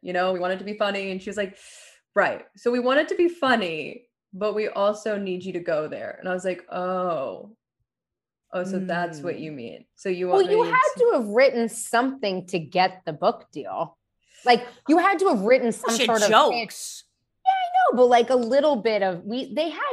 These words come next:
Speaker 3: to have seen what was
Speaker 2: They did an
Speaker 3: coming.
Speaker 2: excerpt. Yeah, right.
Speaker 3: They saw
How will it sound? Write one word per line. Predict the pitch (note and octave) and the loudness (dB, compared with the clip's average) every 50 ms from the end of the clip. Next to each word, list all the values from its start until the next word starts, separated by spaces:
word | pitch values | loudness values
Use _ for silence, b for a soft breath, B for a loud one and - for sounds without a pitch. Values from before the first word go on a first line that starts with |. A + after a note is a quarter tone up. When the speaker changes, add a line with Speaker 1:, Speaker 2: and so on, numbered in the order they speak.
| A4 D#4+ | -6 -4
Speaker 3:
to | D4 A3 | -4 -4
have | G3 F3+ | -4 -4
seen | - - - - - C4+ C4+ B3+ A3 G3 F3 D#3+ | -8 -14 -18 -14 -10 -6 -4 -2 -2 -2 -2 -4
what | D#3+ D#3+ G2+ | -4 -6 -6
was | - B2 B2 - - | -8 -14 -16 -6 -2
Speaker 2:
They | E4 C4+ | 0 2
did | A#3 A#3+ | 2 2
an | G#3 E3+ | 0 0
Speaker 3:
coming. | - F3 G#3 | 0 -2 -2
Speaker 2:
excerpt. | - - - - D#3+ - C3+ _ _ - - - _ _ | -2 -2 -6 -8 -10 -12 -16 _ _ -20 -20 -20 _ _
Yeah, | - G3 F3 - - - | -10 -10 -10 -10 -8 -8
right. | F3+ - - - - | -8 -8 -8 -6 -4
Speaker 3:
They | - E4+ | -2 -2
saw | E4+ | -2